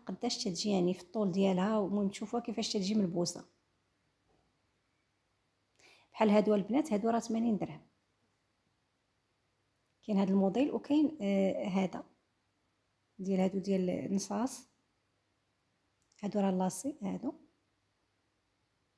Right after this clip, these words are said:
هادو البنات راه اكس بي.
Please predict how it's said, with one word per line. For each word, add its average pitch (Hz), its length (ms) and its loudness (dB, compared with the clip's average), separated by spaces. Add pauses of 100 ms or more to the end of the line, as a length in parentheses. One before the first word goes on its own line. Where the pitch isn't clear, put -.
(1500)
هادو 208 200 4
البنات 196 340 0
راه 196 180 -6
اكس - 220 -8
بي. 277 220 -8